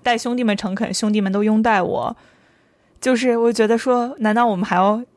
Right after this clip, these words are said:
看这个角色吗？就是我，我，我想看这个角色，我就看少年漫不行吗？呃，其实我觉得有点想聊一下 Cersei 这个角色。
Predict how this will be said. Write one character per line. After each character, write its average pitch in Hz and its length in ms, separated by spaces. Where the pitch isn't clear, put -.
看 208 300
这 196 140
个 185 100
角 - 180
色 190 220
吗？ 196 300
就 214 100
是 214 180
我， 185 220
我， - 200
我 196 140
想 196 220
看 196 180
这 208 80
个 202 120
角 180 120
色， 185 140
我 - 80
就 - 80
看 214 160
少 214 160
年 175 140
漫 196 180
不 170 60
行 - 200
吗？ - 200
呃， 254 120
其 - 140
实 339 80
我 262 160
觉 214 80
得 254 240
有 226 100
点 277 160
想 175 240
聊 160 240
一 190 40
下 214 300
Cersei 294 400
这 190 120
个 - 80
角 - 180
色。 - 240